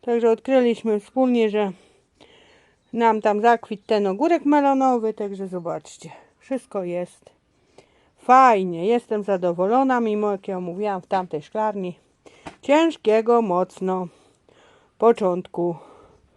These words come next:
sezonu. Niełatwo miały te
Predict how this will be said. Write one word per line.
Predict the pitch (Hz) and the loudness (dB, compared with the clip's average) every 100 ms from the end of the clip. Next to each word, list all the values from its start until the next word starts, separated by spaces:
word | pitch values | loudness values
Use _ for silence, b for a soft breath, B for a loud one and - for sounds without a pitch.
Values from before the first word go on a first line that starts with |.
| b b b b | b b b b
sezonu. | - 214 208 247 240 220 185 | -4 0 4 6 6 4 0
Niełatwo | 170 254 285 262 - 208 | 0 4 6 6 4 -2
miały | 196 185 165 160 | -4 -4 -4 -6
te | - 139 | -8 -14